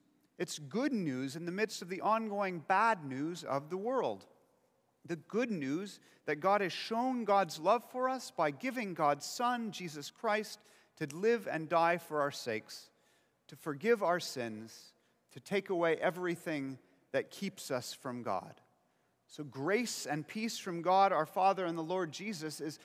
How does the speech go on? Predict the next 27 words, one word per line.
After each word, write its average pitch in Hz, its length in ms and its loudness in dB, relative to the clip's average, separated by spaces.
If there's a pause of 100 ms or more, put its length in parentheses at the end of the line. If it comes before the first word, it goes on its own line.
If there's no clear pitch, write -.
(200)
about 208 440 4
the 175 80 -2
Coles 240 480 -2
Notes 156 320 0
of 190 140 -8
everything 233 540 0
Paul 208 420 6
ever 220 220 4
has 185 320 0
to 175 100 -8
say. 113 520 0 (1300)
So 202 140 -2
it's 190 140 -4
no 247 280 4
coincidence 170 760 -2
that 180 200 -2
this 175 180 -2
gospel 208 540 2
message 156 420 0
is 165 140 -6
directly 202 560 0
related 139 440 0
to 151 60 -6
how 202 320 2
Paul 160 420 4
understands 160 720 -4
joy 113 460 0